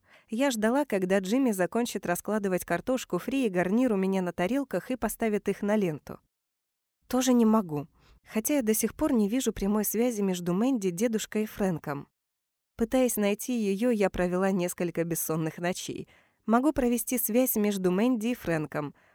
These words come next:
Фрэнк ведь сказал мне, что пользовался услугами той же строительной компании, в которой все эти годы работал Энди. Он мог иметь какие-то улики против Энди,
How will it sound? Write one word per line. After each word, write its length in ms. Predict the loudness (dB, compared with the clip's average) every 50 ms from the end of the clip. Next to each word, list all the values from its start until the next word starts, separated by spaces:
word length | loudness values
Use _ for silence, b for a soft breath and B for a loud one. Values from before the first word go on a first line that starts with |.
| b b
Фрэнк 380 | b 0 2 4 4 4 2 0
ведь 180 | 0 2 0 0
сказал 400 | 0 -2 -2 0 2 2 2 2
мне, 220 | 2 2 2 0
что 180 | 0 -2 -6 -4
пользовался 640 | 0 0 0 0 0 0 0 0 0 0 -2 -4
услугами 480 | -4 -2 -2 -2 0 0 0 0 0 0
той 180 | 0 0 0
же 140 | 2 0 -2
строительной 580 | -4 -2 0 0 0 0 0 0 0 0 0 0
компании, 580 | 0 -2 -2 -2 -2 0 0 2 2 0 0
в 60 | -2
которой 380 | -4 -6 -4 -2 -2 -2 0 -2
все 180 | -2 0 0 0
эти 160 | 0 -2 -4
годы 300 | 0 0 0 2 2 0
работал 440 | 0 0 0 -2 -2 -2 -2 0 2
Энди. 440 | 2 2 2 0 -2 -4 -6 -6 -8 _ _ _ _ _ _ _ _ _
Он 180 | 2 4 4 4
мог 240 | 4 2 2 2
иметь 300 | 2 2 2 2 0 0
какие-то 480 | -2 -4 -2 -2 -2 -4 -2 0 2 2
улики 400 | 2 4 2 2 0 0 0 -2
против 400 | 0 2 0 0 0 0 -2 0 2 2
Энди, 440 | 2 4 2 0 -2 -4 -8 -8